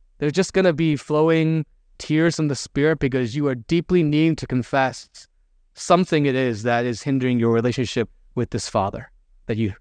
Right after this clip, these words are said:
so desperately loves you. And you just need to have space and time to do that.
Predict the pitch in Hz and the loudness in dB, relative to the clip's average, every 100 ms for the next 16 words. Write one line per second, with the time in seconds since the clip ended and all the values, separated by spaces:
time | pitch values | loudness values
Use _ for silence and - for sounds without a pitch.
0 | - - 127 151 151 - 147 123 117 110 | -4 -2 0 2 0 0 -2 -2 -2 -2
1 | 104 90 92 98 _ _ _ _ _ _ | -4 -6 -14 -16 _ _ _ _ _ _
2 | 156 175 185 143 - 147 131 - _ - | -2 0 2 2 0 0 -2 -4 _ 0
3 | 147 - 151 139 - 127 - 127 120 101 | 0 0 0 0 -2 -4 -2 -2 -2 -4
4 | 127 113 107 107 | -4 -4 -6 -12